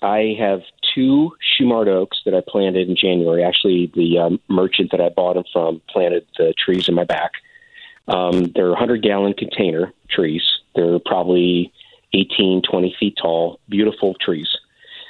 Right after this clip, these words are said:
Um, so I followed the watering schedule over the winter, tw-, you know, twice a week. Um, so this week I was on the watering schedule, and we had an unexpected storm come up. I don't know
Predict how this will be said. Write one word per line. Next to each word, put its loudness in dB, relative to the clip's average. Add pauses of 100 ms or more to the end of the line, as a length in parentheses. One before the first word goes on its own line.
(120)
Um, 0 (320)
so 2
I 2
followed 0
the 0
watering -2
schedule -2
over 2
the 4
winter, 0 (100)
tw-, -4
you 2
know, 0
twice 0
a 2
week. 0 (640)
Um, 0
so 2 (100)
this -2
week 0 (260)
I -2
was 0
on 0
the 2
watering 0
schedule, -2 (680)
and 0
we 0
had 0
an 2
unexpected -2
storm 2 (120)
come -2
up. 0
I 0
don't 0
know 0